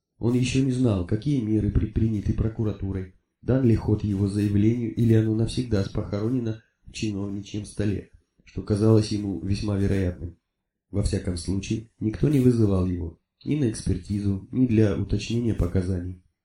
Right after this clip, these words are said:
Следователь, получивший от него пустые пачки, тоже не звонил. И теперь этот пациент. Пятый. Пятая смерть за два с небольшим месяца.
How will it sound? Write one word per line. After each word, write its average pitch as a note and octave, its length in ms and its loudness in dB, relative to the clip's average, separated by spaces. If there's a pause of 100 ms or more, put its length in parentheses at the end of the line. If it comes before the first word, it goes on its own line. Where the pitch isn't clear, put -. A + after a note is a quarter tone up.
(1040)
Следователь, B2+ 640 4
получивший C3 600 -2
от A#2+ 80 -6
него B2 200 -4
пустые A#2 400 -6
пачки, A2+ 560 -6
тоже G2 260 0
не G2 120 -2
звонил. F#2 500 -6 (260)
И G2 100 0
теперь - 460 0
этот - 300 -2
пациент. F#2 560 -4 (500)
Пятый. F2 460 -2 (540)
Пятая G#2 380 0
смерть B2 340 -6 (100)
за F#2+ 220 -4
два G2+ 200 -2
с - 80 -10
небольшим G2 540 -2
месяца. - 540 -8